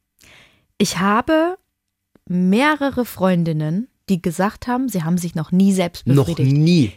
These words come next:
Speaker 1: Noch nie.
Speaker 2: Und du bist fünfunddreißig?
Speaker 1: Ja.
Speaker 2: Und die
Speaker 1: Die
Speaker 2: sind
Speaker 1: sind
Speaker 2: in
Speaker 1: in
Speaker 2: deiner
Speaker 1: meinem,
Speaker 2: Alters-,
Speaker 1: sind in meinem Alter.
Speaker 2: Das
Speaker 1: Und da,
Speaker 2: geht nicht.
Speaker 1: ich saß da und dachte so,
Speaker 2: Das kann auch nicht
Speaker 1: „Moment.“
Speaker 2: sein, das glaub ich nicht.
Speaker 1: Da, und dann, dann sind die, teilweise haben die auch gesagt so, sie glauben auch, sie hatten noch nie einen Orgasmus.
Speaker 2: Doch,
Speaker 1: Wo ich
Speaker 2: das
Speaker 1: dann
Speaker 2: ist
Speaker 1: denke,
Speaker 2: ja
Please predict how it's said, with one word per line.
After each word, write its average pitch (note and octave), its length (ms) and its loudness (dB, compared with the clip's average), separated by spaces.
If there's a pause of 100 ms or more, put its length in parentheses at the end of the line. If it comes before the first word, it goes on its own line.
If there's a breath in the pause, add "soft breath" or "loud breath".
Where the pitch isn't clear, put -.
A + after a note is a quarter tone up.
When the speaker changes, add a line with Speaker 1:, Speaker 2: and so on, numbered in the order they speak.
Speaker 1:
Noch F3 300 -2
nie. F#3 300 6
Speaker 2:
Und F#3+ 60 8
du - 60 6
bist D#3+ 140 2
fünfunddreißig? B2+ 600 -2
Speaker 1:
Ja. E3+ 100 2 (200)
Speaker 2:
Und - 120 4
die - 40 4
Speaker 1:
Die - 40 4
Speaker 2:
sind G#3 100 4
Speaker 1:
sind - 20 -
Speaker 2:
in G3 40 4
Speaker 1:
in G3+ 60 4
Speaker 2:
deiner G3 140 4
Speaker 1:
meinem, G3+ 140 2
Speaker 2:
Alters-, F3 280 -2
Speaker 1:
sind G3 180 0
in F3+ 200 -2
meinem F3 340 -2
Alter. D3+ 400 -6 (340)
Speaker 2:
Das F#3+ 140 -4
Speaker 1:
Und F3 100 -4
da, F3 100 0
Speaker 2:
geht - 200 -10
nicht. G#2+ 360 -14
Speaker 1:
ich G3 240 2
saß E3 360 -6
da F3 180 -6
und F3+ 220 -4
dachte E3 300 -6
so, E3 280 -6 (680)
Speaker 2:
Das F3 180 -2
kann E3+ 200 0
auch F3 100 2
nicht E3+ 120 2
Speaker 1:
„Moment.“ E3 200 0
Speaker 2:
sein, A2+ 100 0
das A2+ 120 -4
glaub A2 180 -6
ich A2 80 -4
nicht. G#2+ 120 -2 (120)
Speaker 1:
Da, G#3 120 -8
und A#3+ 180 -2
dann, A3+ 340 0
dann A3 220 0
sind A3+ 180 0
die, A#3+ 120 -4
teilweise A3+ 420 -2
haben A3 100 -2
die G#3+ 140 -2
auch G#3+ 100 -6
gesagt G#3 300 -6
so, G3+ 100 -4 (240 loud breath)
sie G3+ 220 -4
glauben A3 600 2
auch, F3+ 440 -2 (160 soft breath)
sie F#3 240 -4
hatten A3 260 0
noch F#3 180 2
nie G3 160 4
einen F#3+ 100 2
Orgasmus. D#3+ 680 -6
Speaker 2:
Doch, A#2 180 -4
Speaker 1:
Wo F3+ 60 0
ich D#3 60 -2
Speaker 2:
das - 20 -2
Speaker 1:
dann G#3 80 4
Speaker 2:
ist G3+ 100 4
Speaker 1:
denke, A3+ 160 2
Speaker 2:
ja - 100 -2